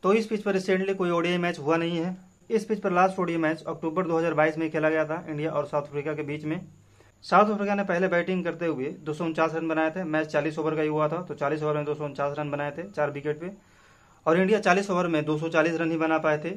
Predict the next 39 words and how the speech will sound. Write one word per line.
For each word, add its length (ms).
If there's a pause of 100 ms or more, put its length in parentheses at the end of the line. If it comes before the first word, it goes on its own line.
इस 140
तरह 140
से 140
साउथ 180
अफ्रीका 240
नौ 160
रन 140
से 100
मैच 180
जीत 180
गया 180
था। 240 (720)
इस 180
मैच 160
में 160
डीकॉक 280
ने 80
बनाए 220
थे 120
फ़ोर्टी 260
एट 180
रन, 180 (180)
हेनरिक्स 280
क्लासेन 300
ने 100
बनाए 240
थे 80
सेवेंटी 360
फ़ोर 240
रन 240
और 200
डेविड 260
मिलर 180
ने 100
बनाए 200
थे 120
सेवेंटी 320
फ़ाइव 260
रन। 160